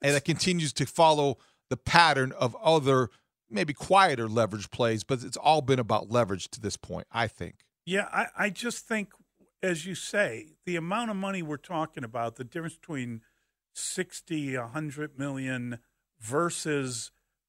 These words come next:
Speaker 2: a two, did you say two point six billion? B-, b-, billion is what they're gonna build?
Speaker 1: Yeah.
Speaker 2: Okay.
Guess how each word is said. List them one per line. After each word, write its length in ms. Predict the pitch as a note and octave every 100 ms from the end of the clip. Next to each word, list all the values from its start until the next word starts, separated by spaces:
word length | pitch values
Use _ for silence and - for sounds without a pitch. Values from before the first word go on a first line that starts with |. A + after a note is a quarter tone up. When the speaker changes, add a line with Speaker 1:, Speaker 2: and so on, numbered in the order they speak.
| _
Speaker 2:
a 80 | D3+
two, 400 | - - A#3+ A#3 - B2+
did 180 | D#3
you 100 | A#3
say 260 | A#3+ - B3+
two 220 | - A#3
point 300 | G3+ - G#3+
six 340 | - F#3+ F#3 - G#2+ -
billion? 480 | C#3+ E3 F3 G#3 G3
B-, 160 | C#3
b-, 200 | C3 C3 B2+ A2+ A2+
billion 400 | C#3 E3 F#3 G3
is 160 | D#3+ C#3
what 160 | C#3+
they're 100 | -
gonna 200 | C3 C3
build? 460 | G#2+ A#2 D3 F#3+ - _ -
Speaker 1:
Yeah. 200 | E3 D#3 - _ _
Speaker 2:
Okay. 380 | D3+ - G#3